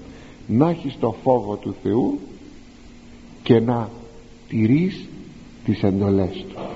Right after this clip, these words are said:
Και ερχόμεθα εις το εικοστόν έβδομον χωρίον. <clears throat> Κάκωσης, θα δείτε όλα τα χωρία αυτά λίγο πολύ έχουν μία σχέση μεταξύ τους.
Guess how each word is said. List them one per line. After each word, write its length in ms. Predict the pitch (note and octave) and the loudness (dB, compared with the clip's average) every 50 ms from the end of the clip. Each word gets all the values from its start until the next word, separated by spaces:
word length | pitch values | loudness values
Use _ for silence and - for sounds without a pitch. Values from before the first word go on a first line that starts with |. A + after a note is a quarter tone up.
| - - C#4 C#4+ - - - - - - - - - - - - - - - - - - - - - - - - - - - - - - - - - - | -10 -10 -8 -8 -10 -10 -14 -16 -16 -18 -18 -18 -18 -18 -18 -18 -18 -18 -18 -18 -18 -18 -18 -16 -16 -16 -16 -16 -16 -16 -12 -10 -8 -6 -6 -6 2 6
Και 80 | - | 6
ερχόμεθα 480 | A#3+ A3+ A#3+ A#3+ B3 A#3+ B3 - - G#3 | 6 6 4 0 -2 -2 -2 -4 -2 -2
εις 160 | G#3 G3 - | -2 -2 -2
το 100 | - F3+ | -2 -2
εικοστόν 520 | D#3+ - - D#3+ C#3+ - - F3+ F#3 F3 - - - - | -2 -2 -4 -4 -4 -2 -2 -2 -2 -2 -4 -8 -2 2
έβδομον 560 | F3 F#3 F3 A2+ G#2 F#2 G2 F2+ F2 F2+ F2 E2 | 2 4 2 2 -2 -6 -8 -6 -6 -6 -8 -8
χωρίον. 480 | - - - G2 G2 G#2 G2+ F2 D2+ - - - - - - - - - - - - - - - - | -10 -6 -2 0 2 2 2 0 -2 -4 -10 -12 -12 -14 -14 -14 -14 -14 -12 -10 0 2 2 4 4
<clears throat> 1600 | - - G3+ E3+ C#3+ A#2+ G#2 - - - - - - - - - - - - - - - - - - - - - - - - - | 4 4 4 2 0 -2 -4 -8 -10 -12 -12 -14 -14 -14 -16 -16 -16 -18 -18 -18 -18 -18 -18 -18 -18 -18 -20 -20 -20 -18 0 4
Κάκωσης, 680 | - C#4+ C#4 - - D3 B2 - - - D#3+ G#3 C4 - - - - - - - - - - - - - - - - - - | 4 4 4 4 0 -2 -2 -2 -4 -4 -4 -4 -4 -8 -10 -16 -18 -18 -20 -20 -20 -20 -20 -20 -20 -20 -20 -20 -10 -8 -8
θα 160 | C3+ - E3 D3 | -2 2 2 2
δείτε 320 | C3+ D#3 F3 C#3+ C3+ D#3+ | 2 2 0 2 2 4
όλα 200 | D#3+ F#3 G3 F#3+ | 4 4 4 2
τα 100 | F#3+ F3+ | 0 -4
χωρία 420 | C#3+ - C#3 B2+ C3+ D3 C#3+ B2+ | -2 0 2 4 6 6 6 4
αυτά 240 | A#2+ G#2+ - - C3 | 2 0 -2 0 2
λίγο 240 | B2 C3 C#3 C3 C#3 | 2 2 2 2 0
πολύ 240 | - - A#2+ B2+ C#3 | 2 2 2 2 2
έχουν 280 | C#3 C3 B2+ B2+ B2+ | 2 2 0 0 2
μία 200 | C3 C3+ C3 B2+ | 4 4 4 2
σχέση 440 | A#2+ - - D3+ D3 C3 - - G2+ | 2 0 2 2 2 2 2 -2 -4
μεταξύ 460 | F#2+ F#2 - - - - - - F#2+ | -4 -4 -4 -6 -8 -6 -2 -2 -2
τους. 300 | - - - - - - | 0 -2 -6 -10 -12 -14